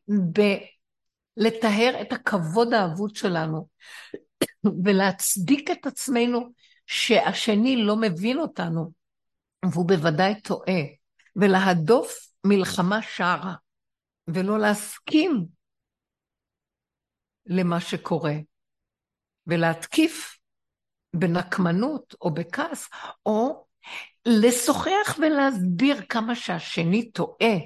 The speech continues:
איבדנו את הנקודה. כל מה ששולחים לנו כאן, הפחדים, החרדות, הכאבים, הרימו מסך והראו לנו שאין לנו כאן כלום. ובכל אופן, הפחדים,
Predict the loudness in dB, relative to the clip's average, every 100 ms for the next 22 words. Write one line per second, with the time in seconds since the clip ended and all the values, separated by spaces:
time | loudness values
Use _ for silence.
0 | -8 _ _ _ _ _ _ _ 2 6
1 | 6 4 -4 -8 -2 0 0 0 0 0
2 | -2 _ _ -14 -10 -10 _ _ _ -12
3 | 2 2 2 0 0 4 2 4 4 4
4 | 4 2 2 0 -2 -2 -2 0 0 2
5 | 2 2 0 0 2 4 2 0 2 2
6 | 4 2 -2 -6 _ _ -20 0 4 6
7 | 4 2 2 0 2 0 0 -2 0 2
8 | 2 2 0 0 -4 -2 0 0 0 -2
9 | -2 -2 -2 -4 -2 -2 -4 -10 _ _
10 | -20 -10 -6 -2 0 0 0 0 0 -2
11 | -2 -2 -2 0 -2 -2